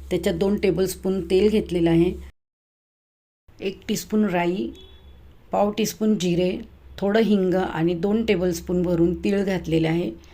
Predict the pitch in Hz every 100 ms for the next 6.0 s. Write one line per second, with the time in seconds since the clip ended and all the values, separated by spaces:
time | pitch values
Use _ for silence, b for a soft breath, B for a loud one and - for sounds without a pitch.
0 | B B B 170 190 233 196 214 208 214
1 | 214 214 170 165 185 185 185 - - 170
2 | 170 175 185 180 185 180 190 196 196 190
3 | 160 165 165 156 156 185 - B B B
4 | B B 175 185 170 190 196 190 180 220
5 | 233 208 - 170 170 165 165 160 160 160